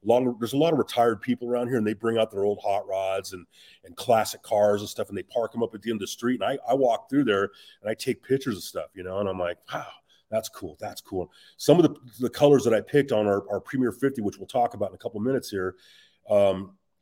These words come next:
are based off of those colors that I saw. And I'm, I'm a big classic car,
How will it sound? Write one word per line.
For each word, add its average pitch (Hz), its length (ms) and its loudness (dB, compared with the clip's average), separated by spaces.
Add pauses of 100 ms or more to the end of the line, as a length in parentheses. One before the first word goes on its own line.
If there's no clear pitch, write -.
(120)
are 123 140 0
based 139 400 4
off 117 200 4
of 107 80 -6
those 120 180 2
colors 139 340 2
that 95 100 0
I 98 60 -2
saw. 135 460 2 (260)
And 101 320 -4 (100)
I'm, 127 260 -6
I'm 113 120 -2
a 120 40 0
big 135 320 2
classic 135 460 -4
car, 123 520 4